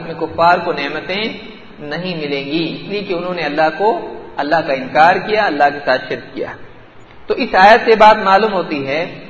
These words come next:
نمبر ایک، طیبات حلال ہیں، اسلام میں نعمت فی نفسی ہی منع نہیں ہے۔ یہ میں اس لیے بھی اتنا stress کر رہا ہوں اس کو کہ بعض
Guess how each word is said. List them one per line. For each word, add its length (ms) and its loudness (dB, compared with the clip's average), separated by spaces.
نمبر 340 -2
ایک، 560 0
طیبات 680 4
حلال 320 6
ہیں، 420 -10
اسلام 480 2
میں 240 -6
نعمت 440 0
فی 140 -4
نفسی 380 -6
ہی 100 -2
منع 360 0
نہیں 360 -6
ہے۔ 140 -12
یہ 100 -2
میں 100 -2
اس 120 -2
لیے 160 -4
بھی 100 -2
اتنا 180 -4
stress 380 -2
کر 100 -2
رہا 100 0
ہوں 80 -2
اس 140 -10
کو 300 -4
کہ 100 0
بعض 440 4